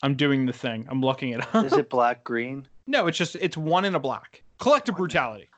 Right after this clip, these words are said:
Speaker 2: Oh, oh, it's minus two, minus two.
Speaker 1: Minus two, minus two. Yeah, yeah, yeah.
Speaker 2: And drain and gain for two.
Speaker 1: Yep.
Speaker 2: That's why I was like, "I don't fucking have any idea what you're gonna about."
Speaker 1: Yeah, it's not two damage, it's minus two.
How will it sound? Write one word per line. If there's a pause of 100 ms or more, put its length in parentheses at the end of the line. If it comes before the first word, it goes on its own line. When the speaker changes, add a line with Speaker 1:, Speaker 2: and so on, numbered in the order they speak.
(180)
Speaker 2:
Oh,
oh,
it's
minus
two,
minus
two. (220)
Speaker 1:
Minus
two,
minus
two.
Yeah,
yeah,
yeah. (140)
Speaker 2:
And
drain
and
gain
for
two. (220)
Speaker 1:
Yep. (400)
Speaker 2:
That's
why
I
was
like,
"I
don't
fucking
have
any
idea
what
you're
gonna
about."
Speaker 1:
Yeah,
it's
not
two
damage,
it's
minus
two.